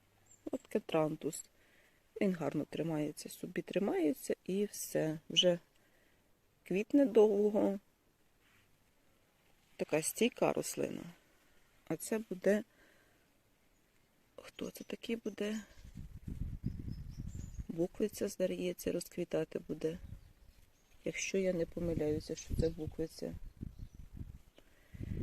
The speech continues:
І ось так ми виглядаємо. Навіть бідна ось ця стала, ве-, вербозілля це стало бідне.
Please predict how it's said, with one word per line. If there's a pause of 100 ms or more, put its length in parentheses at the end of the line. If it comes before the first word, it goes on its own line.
(1600)
І (100)
ось (840)
так
ми
виглядаємо.
Навіть (380)
бідна (100)
ось
ця (1600)
стала, (180)
ве-,
вербозілля
це
стало
бідне.